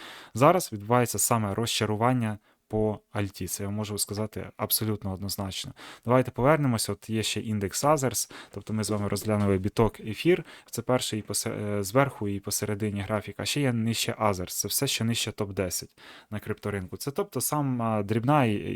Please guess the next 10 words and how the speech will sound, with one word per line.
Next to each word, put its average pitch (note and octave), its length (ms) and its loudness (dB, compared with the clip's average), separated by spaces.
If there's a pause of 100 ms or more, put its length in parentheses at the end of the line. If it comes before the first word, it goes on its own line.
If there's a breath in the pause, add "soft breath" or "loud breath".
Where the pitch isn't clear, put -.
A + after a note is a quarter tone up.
(140)
і A2 40 0
середня A2 360 0
капіталізація. G#2 920 -2 (460 loud breath)
І A#2+ 280 4
теж A#2 240 4
подивіться A2+ 640 0
к-, - 180 -8
унизу G#2 500 2
цей F#2 180 -4
графік, F#2+ 440 -6